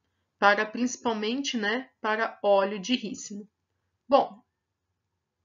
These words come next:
as plantas dessa família, então, nós vamos ver que tem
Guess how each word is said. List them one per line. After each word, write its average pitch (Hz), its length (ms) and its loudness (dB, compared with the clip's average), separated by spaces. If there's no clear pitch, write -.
as 415 220 8
plantas 294 440 -2
dessa 233 260 -4
família, 226 460 -6
então, 214 220 -6
nós 214 160 -4
vamos 208 260 -8
ver 208 140 -6
que - 160 -20
tem 208 280 -10